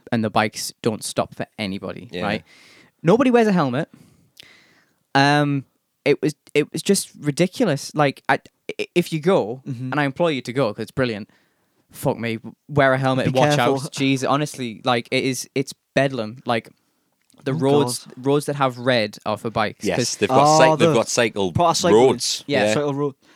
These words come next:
Speaker 3: They have done quite a few European countries and stuff where they have, like, like, in, um, where am I thinking of? Like, Spain or whatever. They'll have the car, the road, like, for cars and stuff, and then just off to one side, like, down a v-, grass verge or whatever,
Speaker 2: Yeah.
Speaker 3: they'll have a,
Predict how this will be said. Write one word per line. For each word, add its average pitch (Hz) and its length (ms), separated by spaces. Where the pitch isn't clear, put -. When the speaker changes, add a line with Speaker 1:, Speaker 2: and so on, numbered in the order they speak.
Speaker 3:
They 147 100
have 165 140
done 208 140
quite 214 200
a - 40
few 151 200
European 170 560
countries 120 380
and 120 80
stuff - 240
where 123 80
they 120 100
have, 131 200
like, 127 140
like, - 160
in, 143 180
um, 131 400
where 127 80
am 120 80
I 117 40
thinking 107 300
of? 107 240
Like, 120 140
Spain 156 440
or 139 60
whatever. 113 380
They'll 131 120
have 135 340
the 143 60
car, 156 380
the 139 120
road, 143 320
like, 120 160
for - 80
cars 139 320
and 117 80
stuff, - 260
and 139 100
then 135 160
just 135 300
off 151 220
to 147 80
one 139 200
side, 139 320
like, 117 240
down 135 220
a 131 40
v-, 127 260
grass 135 240
verge 139 240
or 127 60
whatever, 110 200
Speaker 2:
Yeah. - 60
Speaker 3:
they'll 135 100
have 143 220
a, 151 40